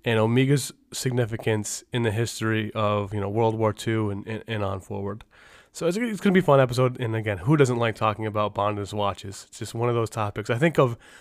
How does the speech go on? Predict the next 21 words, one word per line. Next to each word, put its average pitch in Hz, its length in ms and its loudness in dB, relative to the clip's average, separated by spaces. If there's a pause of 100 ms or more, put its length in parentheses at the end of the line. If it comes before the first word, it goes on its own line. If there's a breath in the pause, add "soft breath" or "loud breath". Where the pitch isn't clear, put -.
(220 loud breath)
all 143 140 6
the 135 120 2
accoutrement 131 560 0
that 110 180 -2
Bond 110 320 4
wears, 104 400 0 (540 soft breath)
the 127 100 2
watches, 123 720 4 (400 soft breath)
besides 143 320 6
the 151 80 2
suits - 640 2
and 127 100 -2
the 123 60 0
tuxedos, 120 760 2 (340 soft breath)
I - 60 -12
think 156 180 0
the 143 80 4
watches 120 400 4
are 110 120 6
everyone's 101 340 0
favorite. 98 380 -6